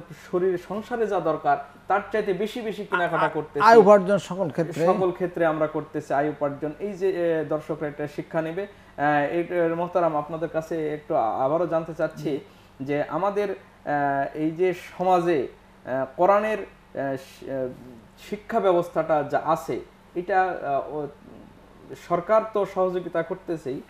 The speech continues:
Speaker 1: আহ, পাশাপাশি আরও কি করলে বা ইমামদের বা আপনি, আহ, ধর্মীয় শিক-, প্রশিক্ষক হিসাবে, আহ, একজন একাডেমিতে আছেন,
Speaker 2: জি।
Speaker 1: আহ, ইমাম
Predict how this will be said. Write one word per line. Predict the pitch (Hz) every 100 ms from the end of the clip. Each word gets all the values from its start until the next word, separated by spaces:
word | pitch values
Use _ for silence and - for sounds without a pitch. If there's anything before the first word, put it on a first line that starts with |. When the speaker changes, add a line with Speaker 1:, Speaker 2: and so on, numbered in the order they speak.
| - - -
Speaker 1:
আহ, | 135 139
পাশাপাশি | 180 185 220 208 196 202
আরও | - 190 208 208 214
কি | 208
করলে | 180 165 160
বা | 156 147
ইমামদের | 175 180 185 170 170
বা | 156 147
আপনি, | 151 165 190 196 - - - -
আহ, | 139 139 139 131 - 135 127
ধর্মীয় | 151 190 190 190 170 -
শিক-, | 196 - - -
প্রশিক্ষক | 175 180 - 196 190
হিসাবে, | 156 156 - 156 135 151 - - - -
আহ, | 120 123 127 120 117 -
একজন | 147 143 156 151 - 131
একাডেমিতে | 151 151 165 185 185 180
আছেন, | 151 151 -
Speaker 2:
জি। | - - - -
Speaker 1:
আহ, | 123 - 175
ইমাম | 180 180